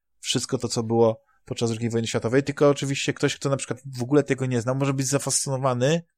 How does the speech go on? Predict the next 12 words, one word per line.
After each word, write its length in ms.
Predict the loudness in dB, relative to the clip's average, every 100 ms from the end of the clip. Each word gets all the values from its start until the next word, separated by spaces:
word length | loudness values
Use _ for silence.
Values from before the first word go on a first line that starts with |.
| _ _ _ -20 -20 _ _ _ _ _ 0
e, 260 | 4 4 2 -6 -4
ty-, 140 | -4 -2
tym 160 | -2
schematem, 480 | -4 0 0 0 -2
tego, 160 | 0 0
jak 120 | 0
to 60 | -4
wszystko 280 | -8 -6
działa, 280 | -2 0 0
no 80 | -2
nie? 160 | -4
Że 140 | -4